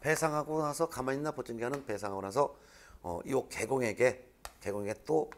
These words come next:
보증기한은 또 구상권이 또 들어가는 거죠. 구상권. 예. 그렇지만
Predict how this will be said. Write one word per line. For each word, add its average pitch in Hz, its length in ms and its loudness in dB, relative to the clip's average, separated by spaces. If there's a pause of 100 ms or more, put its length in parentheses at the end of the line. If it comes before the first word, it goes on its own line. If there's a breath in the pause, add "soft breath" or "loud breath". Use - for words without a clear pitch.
보증기한은 - 440 -12
또 107 220 -8
구상권이 104 920 -8 (120)
또 120 220 -4
들어가는 71 300 -12
거죠. - 200 -20
구상권. - 440 -18 (540)
예. - 40 -14 (640 loud breath)
그렇지만 165 360 4